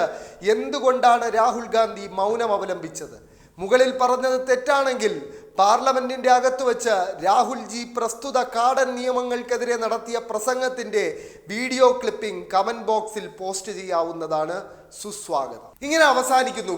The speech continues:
കെ ടി ജലീലിന്റെ Facebook പോസ്റ്റ്. കൃത്യമായ ചോദ്യങ്ങളാണ് കെ ടി ജലീൽ രാഹുൽ ഗാന്ധിക്ക് നേരെ തൊടുത്തുവിട്ടിരിക്കുന്നത്.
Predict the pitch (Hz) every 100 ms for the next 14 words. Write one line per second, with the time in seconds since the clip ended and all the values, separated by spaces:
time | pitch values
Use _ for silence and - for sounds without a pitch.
0 | 190 180 190 165 156 151 147 135 127 -
1 | 123 - - - - _ _ _ 262 262
2 | - - 330 294 277 277 254 240 233 214
3 | 220 233 214 196 185 170 - 185 185 190
4 | 190 175 160 170 185 196 196 185 170 170
5 | 170 156 147 139 - 147 143 - 127 123
6 | 110 107 -